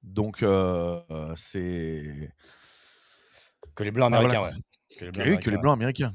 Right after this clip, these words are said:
Speaker 1: que les Blancs
Speaker 2: Ouais.
Speaker 1: américains. Donc, euh, bon, c'est, et, et là, quand on parle, par exemple, de, quand les gens, les assi-, les gens vous disent, « C'est qu'une question de culture, c'est une question d'assimilation, et cetera. » On ne peut pas faire plus assimilé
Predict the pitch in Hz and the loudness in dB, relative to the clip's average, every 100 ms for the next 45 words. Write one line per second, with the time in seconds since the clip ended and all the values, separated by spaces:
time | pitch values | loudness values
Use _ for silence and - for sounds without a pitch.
0 | - 101 110 120 107 110 95 87 _ 95 | -4 -4 0 -2 -2 -4 -6 -8 _ 2
1 | 110 - 120 113 120 - - 127 127 127 | 4 6 4 4 -6 -6 0 8 8 8
2 | 120 - 123 117 131 151 165 147 - 139 | 4 6 2 4 8 10 8 4 -2 2
3 | 160 156 143 120 120 123 143 123 113 113 | 6 6 4 0 0 0 -2 0 2 2
4 | 104 _ _ - 104 - 120 113 131 123 | 0 _ _ -14 -10 0 0 2 -2 -2
5 | 98 101 101 101 - 107 101 104 120 117 | -4 -2 -2 -4 -6 -4 -2 -2 -2 -6
6 | 113 135 - - 107 98 107 - 113 - | -6 -8 -8 -10 -12 -8 -8 -8 -10 -6
7 | 113 - 123 - 98 98 - 107 90 - | -8 -4 -8 -6 -8 -8 -8 -6 -6 -4
8 | 104 104 98 117 110 95 - 113 156 - | -4 -2 -2 -4 -8 -10 0 2 2 -2
9 | - - 117 143 170 156 - 147 - 170 | -14 -10 -2 2 6 4 4 -2 0 -2
10 | 170 131 123 - 135 127 123 135 160 | 2 2 2 0 -4 -2 0 2 2